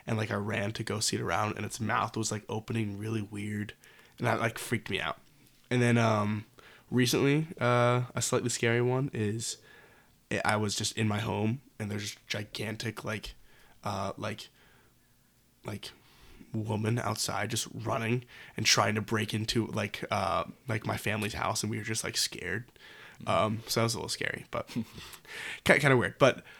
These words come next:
um, ki-, kinda, kinda trying to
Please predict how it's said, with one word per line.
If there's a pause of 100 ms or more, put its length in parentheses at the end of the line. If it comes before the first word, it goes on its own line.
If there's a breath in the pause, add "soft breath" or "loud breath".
(120)
um, (240)
ki-, (120)
kinda, (240)
kinda
trying
to